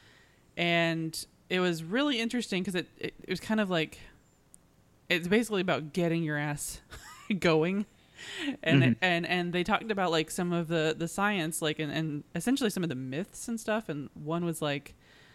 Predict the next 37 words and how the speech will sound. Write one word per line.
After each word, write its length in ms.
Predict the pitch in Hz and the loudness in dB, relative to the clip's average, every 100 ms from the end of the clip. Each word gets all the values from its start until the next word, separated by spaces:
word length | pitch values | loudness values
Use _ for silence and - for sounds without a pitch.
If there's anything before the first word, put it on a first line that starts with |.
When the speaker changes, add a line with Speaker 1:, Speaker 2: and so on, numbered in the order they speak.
| - - | -20 -6
Speaker 1:
um, 520 | 156 151 147 143 143 - _ _ _ _ _ _ _ _ - | -2 0 0 -4 -6 -12 _ _ _ _ _ _ _ _ 0
you 80 | 185 | 4
know, 180 | 175 151 | 4 4
some 200 | 156 196 | 4 2
people 340 | 196 180 151 - 160 156 151 | 2 2 -2 -6 -14 -12 -2
look 200 | 170 170 | -2 0
at, 100 | - | -2
like, 200 | 143 - | -4 -4
just 220 | 156 - | -8 -6
walking 560 | 147 147 151 - 151 143 | -2 -2 -2 -2 -4 -4
or 40 | |
whatever 440 | 143 143 139 135 | -4 -4 -4 -6
as 340 | - 139 135 143 | -6 -6 -8 -8
not 240 | 156 143 - - | -6 -6 -6 -10
really, 500 | 143 143 151 147 139 | -6 -2 0 0 -2
like, 180 | 139 - | -4 0
you 40 | 214 | 2
need 80 | 196 | 2
to 40 | |
be 80 | 170 | 0
sweating 580 | - - 165 156 143 131 | -4 0 2 2 2 -2
to 100 | 156 | -4
really 320 | 143 143 143 | -2 0 -2
exercise. 600 | 131 - 160 175 175 175 | -4 -6 -4 -4 -4 -4
And 80 | 143 | -8
it's 120 | 139 | -4
like, 160 | 151 143 - | -4 -4 -6
no, 460 | 165 170 185 196 | -6 -2 0 0
you 140 | 190 185 | 0 -2
just 220 | 180 180 | -4 -4
need 120 | 180 | -2
to 80 | 170 | 0
not 600 | 160 160 160 156 - 151 | 0 0 0 0 -2 -6
be 160 | 143 139 | -8 -8
sedentary. 800 | - 147 135 127 147 127 - 147 - | -4 -4 -4 -4 -4 -4 -4 -8 -10
<laughs> 40 | - - - 208 - | -12 -4 -2 0 0
Like, 240 | 170 - | -2 -4